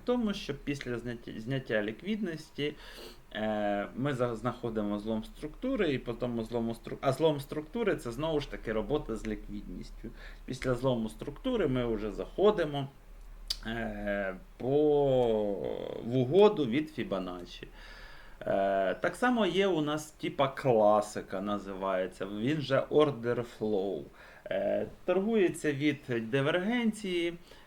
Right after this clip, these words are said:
е, Fibonacci, ордер блоків, брейте-, б-, брейкер блоків, імбалансів, е, тобто таких індикаторів. Е,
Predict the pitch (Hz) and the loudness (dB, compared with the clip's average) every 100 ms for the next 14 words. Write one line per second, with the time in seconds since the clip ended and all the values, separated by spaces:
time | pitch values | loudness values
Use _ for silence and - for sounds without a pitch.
0 | - - 113 117 113 - 131 147 165 202 | -6 0 4 4 2 0 2 4 4 4
1 | 214 202 - - 165 160 147 143 135 - | 4 2 -4 -4 -2 0 0 -2 -8 -4
2 | 131 123 127 123 151 196 196 - 135 110 | -2 0 0 0 2 2 2 -2 -4 0
3 | 120 123 120 123 113 113 135 120 127 151 | 2 2 2 0 0 2 2 4 8 8
4 | 127 - 123 123 180 202 196 - 156 147 | 8 4 0 2 4 4 4 0 0 0
5 | - - - - - - 135 135 113 117 | -6 -20 -20 -20 -20 -6 0 2 4 4
6 | 165 202 190 175 - 160 151 135 117 123 | 6 6 4 0 -6 -4 -4 -4 -2 0
7 | 120 117 117 113 131 - 110 127 127 107 | 2 2 0 -2 -6 -8 -6 -6 -4 -6
8 | 113 101 104 104 95 87 90 90 87 - | -4 -4 -4 -2 0 0 -2 -4 -6 -10
9 | - - - - - 113 127 | -20 -20 -20 -14 -4 -2 -2